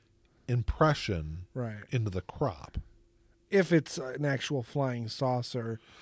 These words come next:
Speaker 2: and it's spinning.
Speaker 1: Yes, which I'm assuming that it is.
Speaker 2: Perhaps.
Speaker 1: Obviously, I don't believe <laughs> that that's the case,
Speaker 2: Yeah, I
Speaker 1: but
Speaker 2: mean,
Speaker 1: just like in a lot of these shows, I,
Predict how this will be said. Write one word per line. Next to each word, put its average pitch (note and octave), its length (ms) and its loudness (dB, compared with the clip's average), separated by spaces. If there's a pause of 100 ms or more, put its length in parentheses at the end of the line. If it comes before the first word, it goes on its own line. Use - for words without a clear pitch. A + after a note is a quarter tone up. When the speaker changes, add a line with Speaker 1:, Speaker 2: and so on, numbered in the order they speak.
(160)
Speaker 2:
and C3+ 180 2
it's - 360 -2
spinning. - 600 -4
Speaker 1:
Yes, - 1080 2
which A#2+ 400 2
I'm B2 200 4
assuming C#3 540 8
that A2+ 180 4
it F2+ 120 -4
is. D2+ 640 -8 (720)
Speaker 2:
Perhaps. B2 680 0 (380)
Speaker 1:
Obviously, E3+ 500 10
I D3 40 12
don't C#3 200 10
believe B2 480 6
<laughs> - 0 -
that B2+ 180 4
that's D3 300 6
the A#2 120 -2
case, C#3+ 280 8
Speaker 2:
Yeah, G3 200 12
I G3 60 10
Speaker 1:
but G3 40 6
Speaker 2:
mean, G3 340 6 (580)
Speaker 1:
just D#3+ 200 8
like F3 140 12
in F3+ 60 10
a D#3 80 10
lot D#3 160 12
of D3+ 60 10
these C#3 160 8
shows, C3+ 320 10
I, C3 160 8